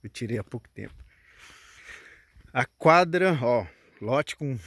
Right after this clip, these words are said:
dois platôs, fica muito bonito. Esses lotes tem,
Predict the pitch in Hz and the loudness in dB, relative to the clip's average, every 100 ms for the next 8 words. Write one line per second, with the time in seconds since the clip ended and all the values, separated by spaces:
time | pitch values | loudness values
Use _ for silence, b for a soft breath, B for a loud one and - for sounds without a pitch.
0 | B _ _ 104 131 143 - 110 - 120 | B _ _ -4 -2 -2 -4 -8 -8 -10
1 | - 120 117 139 170 156 123 113 113 127 | -6 -6 -2 2 2 2 -6 -4 -4 -6
2 | 104 - 113 135 - - 135 | -8 -12 -6 -6 -6 -4 -2